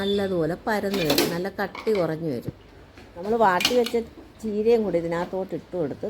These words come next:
നല്ലതുപോലെ ഒന്ന് ഇളക്കി കൊടുക്കുക. ഒരു മൂട് ചീര ആയതുകൊണ്ട് ഇത് തോരൻ വെക്കാനൊന്നും തികയത്തില്ല, വാടി വരുമ്പോഴത്തേക്കും ഒട്ടും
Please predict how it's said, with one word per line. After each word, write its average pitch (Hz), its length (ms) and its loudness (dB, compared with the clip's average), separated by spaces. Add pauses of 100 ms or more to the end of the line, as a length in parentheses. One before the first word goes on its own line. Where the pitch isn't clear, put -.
(100)
നല്ലതുപോലെ 180 680 2
ഒന്ന് 165 120 -2 (140)
ഇളക്കി 202 360 -2
കൊടുക്കുക. 123 380 -6 (1040)
ഒരു 180 220 6
മൂട് 240 200 6 (160)
ചീര 202 240 -4 (140)
ആയതുകൊണ്ട് 180 540 0
ഇത് 202 100 -2 (100)
തോരൻ 214 380 2
വെക്കാനൊന്നും 190 600 -2
തികയത്തില്ല, 214 580 -2 (160)
വാടി 170 340 2
വരുമ്പോഴത്തേക്കും 190 720 -2 (120)
ഒട്ടും 208 260 -6